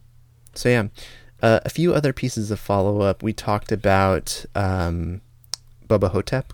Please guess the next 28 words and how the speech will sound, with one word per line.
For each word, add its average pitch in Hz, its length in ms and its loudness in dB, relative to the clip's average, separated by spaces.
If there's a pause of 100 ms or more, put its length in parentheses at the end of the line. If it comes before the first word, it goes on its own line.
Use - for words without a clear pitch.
coming 117 280 -2
from 107 340 0
Scream 120 300 -4
Factory, 117 580 -2 (440)
and 90 480 0 (180)
they 95 240 0
have 95 180 -4
now 95 460 0
officially 101 560 -2
announced 90 680 -2
the 85 300 -4
release 113 400 -2
date. 110 440 0 (380)
They 110 100 -6
haven't 120 380 -2
listed, 110 540 -4
and 107 100 2
they've 117 140 4
also 110 180 4
put - 180 -4
up, 85 200 -2 (140)
uh, 85 300 -4 (140)
cover 127 320 0
art 131 180 0
for 123 260 2
it, 120 160 2
but 110 140 -2
not, 95 440 0